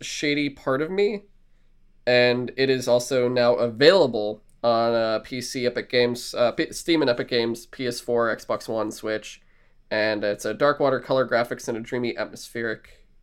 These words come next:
Okay, that's interesting. All right. Uh, Nier Replicant,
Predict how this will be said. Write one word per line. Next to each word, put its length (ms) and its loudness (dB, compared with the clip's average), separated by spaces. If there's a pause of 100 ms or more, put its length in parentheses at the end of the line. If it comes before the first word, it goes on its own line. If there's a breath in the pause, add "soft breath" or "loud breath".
(840)
Okay, 300 -2 (120)
that's 240 -20 (160)
interesting. 380 -14 (120)
All 60 -2
right. 180 -2 (760 soft breath)
Uh, 560 2
Nier 460 2
Replicant, 640 -2